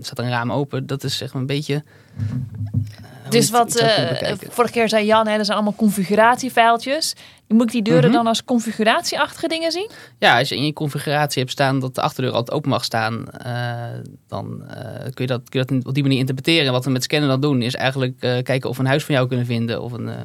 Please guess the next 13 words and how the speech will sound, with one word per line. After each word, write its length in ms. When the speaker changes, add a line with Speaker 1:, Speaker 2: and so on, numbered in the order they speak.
Speaker 1:
van 140
andere, 300
ander 180
gebouw. 380
En 100
dan 100
even 220
kijken, 340
zijn 140
alle 120
ramen 260
wel 100
dicht? 340